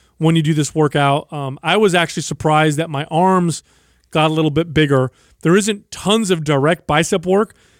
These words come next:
but it was all the heavy pulling and snatch grip pulls that got my biceps to respond. So this program's fun. It's awesome. It's half off.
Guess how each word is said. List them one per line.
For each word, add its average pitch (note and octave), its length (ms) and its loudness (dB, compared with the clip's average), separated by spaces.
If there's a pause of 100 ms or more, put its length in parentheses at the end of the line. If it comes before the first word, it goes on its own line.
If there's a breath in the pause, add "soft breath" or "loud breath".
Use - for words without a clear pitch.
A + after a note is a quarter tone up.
(120)
but D3 100 -2
it C#3+ 40 2
was C#3+ 120 -2
all F#3 240 2
the E3 140 -4
heavy E3+ 320 0
pulling E3+ 600 0
and C3+ 300 -2 (320 soft breath)
snatch E3+ 560 -4
grip E3+ 220 -2
pulls E3 440 0
that C3+ 300 -2 (120)
got D3 200 -2
my D3 140 -2
biceps C#3 520 -2
to D3 80 -4
respond. C3 560 -2
So B2 260 0 (580 soft breath)
this G3+ 160 0
program's G3 460 0
fun. D#3 420 0 (360 soft breath)
It's D#3 180 -4
awesome. D3+ 540 -2
It's - 180 -12
half F#3 360 0
off. C3+ 340 -2